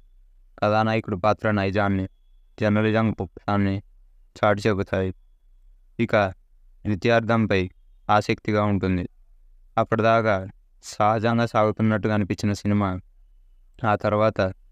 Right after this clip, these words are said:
కథా కథనాలు మారి నాటకీయంగా మారిపోతుంది. ఓ ముఖ్యమంత్రి క్యాంప్ ఆఫీసులో బాంబు పేలుడు,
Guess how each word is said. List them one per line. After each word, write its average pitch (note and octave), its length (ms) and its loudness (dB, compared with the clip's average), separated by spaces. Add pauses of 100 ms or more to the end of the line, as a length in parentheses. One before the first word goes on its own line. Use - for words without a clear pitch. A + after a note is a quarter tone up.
(340)
కథా G#2+ 240 2
కథనాలు G#2+ 460 2
మారి G2 440 0 (280)
నాటకీయంగా G#2+ 600 0
మారిపోతుంది. G2 680 0 (760)
ఓ G#2+ 40 0
ముఖ్యమంత్రి G#2+ 560 0
క్యాంప్ G#2+ 340 0
ఆఫీసులో G#2+ 400 0
బాంబు G2 340 0
పేలుడు, G2 360 -2